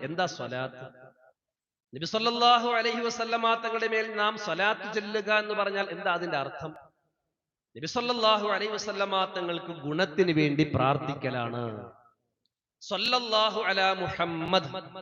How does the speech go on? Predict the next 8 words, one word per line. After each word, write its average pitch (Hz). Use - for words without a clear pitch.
അല്ലേ? 143
സ്വലാത്തിന്റെ 151
ഏറ്റവും 175
ചുരുങ്ങിയ 185
രൂപം 196
എന്താ 170
അതിന്റെ 147
അർത്ഥം? 135